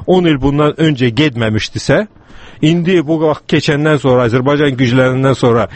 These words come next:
gedib indi Azərbaycanı alçaldan bir sülhə imza atmaq mən heç bir əsas görmürəm və əslində kiminsə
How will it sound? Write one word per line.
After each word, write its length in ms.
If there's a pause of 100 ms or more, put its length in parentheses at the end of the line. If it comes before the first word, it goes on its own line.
(220)
gedib 400
indi 420 (180)
Azərbaycanı 680
alçaldan 680
bir 120
sülhə 560 (200)
imza 360
atmaq 300 (180)
mən 100
heç 260
bir 180
əsas 260
görmürəm 520 (260)
və 180 (220)
əslində 540 (400)
kiminsə 520